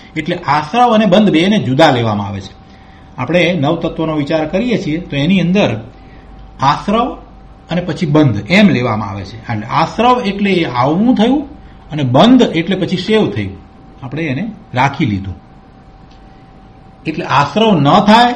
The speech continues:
તો પછી બંધ પડવાનો પ્રશ્ન જ નથી. એટલે આશ્રવ થાય છે તો કર્મનો બંધ પડે છે. અને કર્મનો બંધ પડે છે એટલે કે કર્મ રૂપે એ આવે છે જે,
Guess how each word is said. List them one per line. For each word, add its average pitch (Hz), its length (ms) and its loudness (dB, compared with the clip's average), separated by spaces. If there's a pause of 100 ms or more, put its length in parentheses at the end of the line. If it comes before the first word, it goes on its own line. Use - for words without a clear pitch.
તો 226 80 -2
પછી 214 200 -2
બંધ 214 220 6
પડવાનો 214 400 2
પ્રશ્ન 208 340 -2
જ 104 160 -6
નથી. 98 220 -8 (800)
એટલે 127 180 -10
આશ્રવ 180 540 -2
થાય 202 320 0
છે 226 320 -2
તો - 180 -6
કર્મનો 165 420 -4
બંધ 120 260 -4
પડે 104 220 -10
છે. - 120 -20 (1900)
અને 165 160 0
કર્મનો 220 1200 -2
બંધ 165 240 2
પડે 196 200 2
છે 233 100 0
એટલે 185 140 -2
કે 220 120 -2
કર્મ 180 380 0
રૂપે 180 240 0
એ 185 440 0
આવે 170 360 2
છે 196 180 0
જે, 175 340 -2